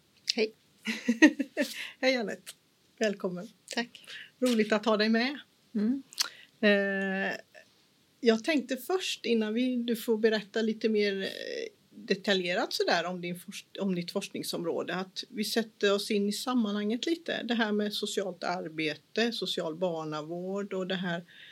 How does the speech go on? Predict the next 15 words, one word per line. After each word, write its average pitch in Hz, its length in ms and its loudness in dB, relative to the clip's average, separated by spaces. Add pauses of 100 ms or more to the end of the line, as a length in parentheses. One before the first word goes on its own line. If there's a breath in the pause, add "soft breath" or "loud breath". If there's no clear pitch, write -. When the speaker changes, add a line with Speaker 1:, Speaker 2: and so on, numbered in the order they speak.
(220 loud breath)
Speaker 2:
fältet 185 560 0
med 185 140 0
barn 175 300 0
som 208 120 -2
behöver 196 220 -2
stöd. 135 800 -2 (600 soft breath)
Vad 240 180 -2
kan 233 160 2
det 226 60 4
vara 226 360 2
för - 260 0
olika 220 480 2
sammanhang 220 920 0
eller 202 260 2
liksom, 202 540 -2